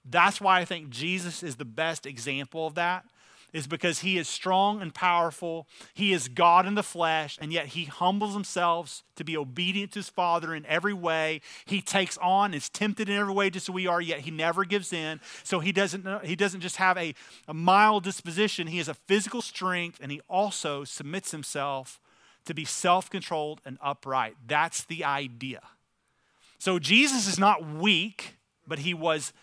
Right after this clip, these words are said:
meek. And because he was meek, he is a self-controlled and a wise man. I might dare ask the question, was there anyone greater in wisdom than him? No, there wasn't. And so as a result of that, he is the one that we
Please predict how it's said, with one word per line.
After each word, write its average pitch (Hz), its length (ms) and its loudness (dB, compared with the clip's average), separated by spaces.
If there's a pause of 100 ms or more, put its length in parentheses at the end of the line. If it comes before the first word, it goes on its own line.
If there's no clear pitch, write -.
(140)
meek. 151 680 -6 (720)
And 202 140 2
because 208 280 6
he 220 120 4
was 180 180 2
meek, 208 500 4
he 208 180 2
is 196 120 4
a 180 140 4 (160)
self-controlled 226 1120 4
and 170 100 -2
a 165 60 0
wise 180 580 4
man. 185 340 0 (160)
I 190 140 8
might 202 240 6
dare 196 320 4 (100)
ask 196 260 6
the 185 100 -4
question, 233 400 2
was 165 100 -2
there 170 140 -2
anyone 214 480 4
greater 202 720 4 (100)
in 180 220 -2
wisdom 208 420 6
than 214 140 4
him? 190 340 2 (180)
No, 151 420 0 (140)
there 135 140 -6
wasn't. 143 480 -4 (560)
And - 100 -6
so 202 140 4
as 185 140 6
a 185 40 0
result 220 460 6
of 190 80 -2
that, 190 240 8
he 214 160 6
is 254 140 6
the 226 80 2
one 208 240 6
that 220 100 2
we 214 220 2